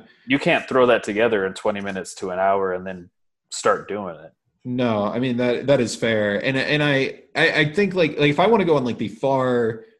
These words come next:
Speaker 2: the far side of not being conspiracy on this, what I would say is I would still, I think no matter what, I would never take away the fact that they were planning a raid on Japanese Americans. I think they were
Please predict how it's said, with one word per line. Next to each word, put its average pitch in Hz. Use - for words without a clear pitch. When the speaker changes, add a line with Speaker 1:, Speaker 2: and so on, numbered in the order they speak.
Speaker 2:
the 120
far 156
side 139
of 110
not 135
being 117
conspiracy 107
on 101
this, 101
what 117
I 113
would 107
say 107
is 110
I 151
would 151
still, 185
I 143
think 202
no 160
matter 156
what, 120
I 120
would 127
never 127
take 135
away 113
the 110
fact 113
that 107
they 113
were 101
planning 101
a 101
raid 98
on 101
Japanese 104
Americans. -
I 127
think 127
they 110
were -